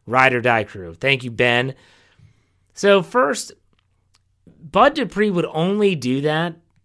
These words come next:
if he had no other options. So he would only say, "Well, I'm gonna take this one-year deal with Pittsburgh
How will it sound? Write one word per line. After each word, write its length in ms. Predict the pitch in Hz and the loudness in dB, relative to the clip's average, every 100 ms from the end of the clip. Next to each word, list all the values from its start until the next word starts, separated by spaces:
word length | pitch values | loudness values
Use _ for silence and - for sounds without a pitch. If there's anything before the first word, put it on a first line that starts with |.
| _ _ _ - | _ _ _ -8
if 160 | 151 | -8
he 160 | 147 147 | -4 -2
had 140 | 143 | -2
no 320 | 131 143 160 156 | -2 -4 -2 0
other 200 | 151 127 | -2 -4
options. 600 | 107 101 85 67 - - _ _ _ _ _ _ _ | -6 -8 -14 -18 -20 -20 _ _ _ _ _ _ _
So 240 | - 170 | 0 2
he 260 | 156 233 302 | 2 -2 -4
would 140 | 254 - | -6 -4
only 420 | 160 185 185 175 | -2 -2 -2 -2
say, 520 | 165 147 117 87 82 - _ _ _ _ | -2 -4 -4 -6 -14 -20 _ _ _ _
"Well, 360 | 151 160 165 151 | -4 0 0 -2
I'm 160 | 143 | -4
gonna 220 | 160 208 | -4 -4
take 280 | 180 170 170 | -6 -4 -6
this 180 | 147 110 | -6 -10
one-year 400 | 127 160 170 165 | -6 -4 -2 -4
deal 240 | 156 156 | -2 -2
with 200 | 143 120 | -2 -4
Pittsburgh 640 | - 156 - 104 95 98 | -6 -6 -6 -14 -12 -14